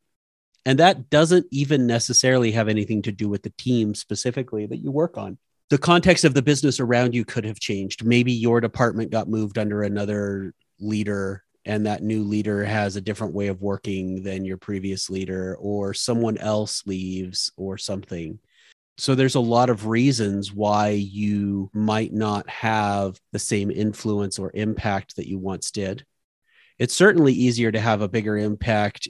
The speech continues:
in a smaller organization. And if your organization is successful, it's growing.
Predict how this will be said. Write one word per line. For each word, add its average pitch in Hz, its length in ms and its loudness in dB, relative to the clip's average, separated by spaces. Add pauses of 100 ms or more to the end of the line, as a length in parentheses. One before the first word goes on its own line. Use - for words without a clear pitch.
in 110 160 -2
a 98 60 -2
smaller 104 520 -2
organization. 95 880 -6 (400)
And 107 180 0
if 104 180 -2
your 113 120 -2
organization 110 600 0
is 98 120 -4
successful, 117 580 -2
it's 104 140 -4
growing. 98 460 -2